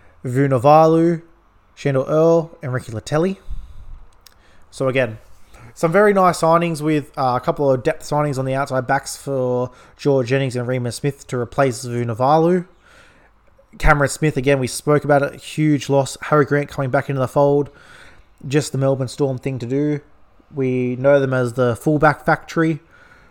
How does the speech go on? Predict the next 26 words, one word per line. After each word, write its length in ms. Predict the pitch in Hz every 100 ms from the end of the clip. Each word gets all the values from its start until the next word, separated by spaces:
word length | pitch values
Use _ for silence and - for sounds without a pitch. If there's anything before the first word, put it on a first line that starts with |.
| _ _
just 220 | 123 -
churning 380 | - 151 139 135
out 200 | 127 -
fullbacks, 720 | 143 143 151 147 - - - -
but 360 | 135 127 135 -
now 580 | 135 139 139 139 135 127 - - - - - - - - -
they're 140 | 131
basically 320 | 127 139 - 139
gonna 200 | 131 127
go 340 | 131 131 123 - - -
from 200 | - 120
two 280 | 113 165 156
thousand 340 | 143 139 127 123
and 160 | 123
two 420 | - 135 131 127 - _ _ -
to 80 |
two 220 | 120 151 147
thousand 340 | 139 127 123
and 120 | 120
thirty-two. 640 | - 135 127 120 123 131
They're 80 | 127
gonna 140 | 123 120
have 240 | 120 110
a 60 | 139
thirty-year 520 | - 165 143 131 123
run 400 | 120 139 143